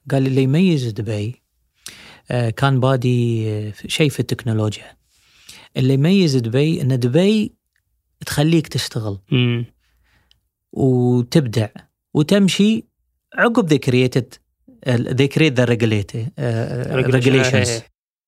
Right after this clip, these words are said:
Speaker 1: هاي ما تحصلها في دول أخرى.
Speaker 2: مم.
Speaker 1: يعني، البارحة أنا كنت في اجتماع مع أخ، آه، من الأخوة العرب الألمان، إنزين، عايش في ألمانيا، ويتكلم عن سيمي كوندكتورز ويتكلم عن، آه، المصانع وهذا. يقول: "في عندنا"، تخيل، أنا استغربت يوم يقول: "إحنا عندنا صعوبات في دولة صناعية."
Speaker 2: مم.
Speaker 1: يعني،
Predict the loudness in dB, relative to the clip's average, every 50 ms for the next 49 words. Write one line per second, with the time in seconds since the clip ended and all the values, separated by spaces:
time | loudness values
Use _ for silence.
0 | _ -6 -2 0 2 2 2 0 0 -2 -4 -4 -2 0 0 0 2 2 0 0
1 | 2 0 0 0 -2 -4 -6 -6 -8 -8 -10 -10 -14 -16 _ _ _ _ -4 -2
2 | 0 0 0 2 2 0 0 0 0 0 0 0 0 0 -2 -2 -4 -2 0 0
3 | 2 2 2 0 0 0 0 0 0 -2 -2 -4 -6 -8 -8 -8 -10 -10 -12 -14
4 | _ _ -6 -6 -4 -2 -2 -2 -2 -2 -4 -4 -6 -8 -8 -10 -12 -14 -14 -14
5 | -16 -16 -16 -16 -16 -18 -18 -16 -12 -10 -8 -6 -6 -4 -4 -2 0 0 0 2
6 | 2 2 2 2 2 0 0 0 0 0 0 0 2 2 2 2 2 0 -2 -4
7 | -6 _ _ _ _ _ _ _ _ _ -4 -4 -2 -2 -2 -2 -2 -2 -2 -2
8 | -2 -2 -2 -4 -4 -2 -2 -2 -2 -2 -2 -2 -4 -4 -6 -8 _ _ _ -20
9 | -20 -20 -20 -20 -20 -20 -20 -14 _ -2 0 0 0 0 0 -2 -2 0 0 0
10 | 0 -2 -2 -2 -2 -2 -2 0 0 -2 0 -2 -4 -6 -8 -8 -8 -6 -6 -6
11 | -6 -6 -6 -6 -6 -6 -4 -4 -6 -6 -8 -8 -8 -6 -4 -4 -4 -4 -4 -4
12 | -4 -2 -2 -2 -2 -2 -2 -2 -4 -4 -4 -4 -4 -4 -4 -2 -2 0 0 0
13 | 0 0 -2 -2 -4 -4 -4 -4 -2 -4 -2 -2 -2 -4 -4 -4 -2 -4 -4 -2
14 | -2 -2 0 0 0 2 2 2 0 0 -2 -6 -6 -4 -2 -2 -2 0 -2 0
15 | 0 0 -2 -2 -2 -2 -2 0 -2 -2 -2 -2 -2 -2 0 0 0 0 -2 -2
16 | -4 -6 -6 -6 -6 -4 -4 -4 -4 -4 -4 -4 -4 -2 -2 -2 -2 0 -2 -2
17 | -2 -4 -4 -6 -4 -2 0 0 0 0 0 -2 -4 -6 -6 -6 -6 -6 -8 -6
18 | -4 -2 -2 -2 -2 -4 -4 -6 -8